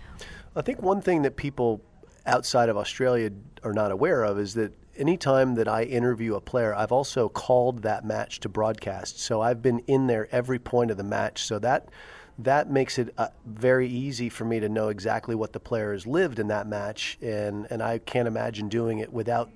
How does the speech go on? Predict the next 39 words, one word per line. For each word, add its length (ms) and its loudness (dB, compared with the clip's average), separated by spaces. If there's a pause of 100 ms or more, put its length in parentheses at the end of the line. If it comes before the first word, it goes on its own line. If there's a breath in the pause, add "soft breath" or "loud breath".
(160)
that 320 2
insight, 460 0 (580 loud breath)
'cause 180 -4
you 60 -2
can 160 -4
fly 240 2
blind 360 4
and 80 -2
you 100 -4
can 120 -6
get, 320 -8
get 260 -6
burned, 380 4
I, 60 -4 (160)
I 80 -6
think, 160 -4
if 100 -10
you 80 -4
ask 160 -6
the 80 -8
wrong 220 -6
question. 520 -6
So, 300 -4 (580 loud breath)
um, 400 -4
understanding 680 6
what 200 4
the 80 0
player 400 4
has 240 0
just 300 2
gone 260 4
through 240 0
is 100 -2
really 260 2
important, 580 -2 (260)
and 320 0
I 80 4
have 240 4
that, 200 4